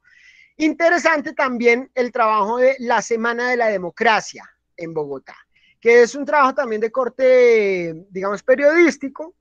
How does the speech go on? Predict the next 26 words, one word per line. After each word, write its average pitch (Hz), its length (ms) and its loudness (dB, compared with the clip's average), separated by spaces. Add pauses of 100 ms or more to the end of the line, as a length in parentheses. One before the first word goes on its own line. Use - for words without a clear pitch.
(120)
de, 175 320 -10
de 165 160 -12
cubrimiento 165 580 -12
de 226 140 -4
noticiero, 277 680 0 (420)
donde 320 380 2
muestran, 320 680 2
en 202 80 -8
el 196 80 -4
año 269 160 -4
de 359 60 -6
mil 269 120 -6
novecientos 262 420 -6
cuarenta 269 360 -4
y 170 80 -12
cinco, 277 320 -8
vemos 226 440 -6
todo 320 240 4
el 349 160 -4
apoyo 240 520 0
y 277 40 -4
respaldo 226 600 -6
popular 185 580 -8 (400)
de 226 240 4
la 269 160 2
gente, 262 340 0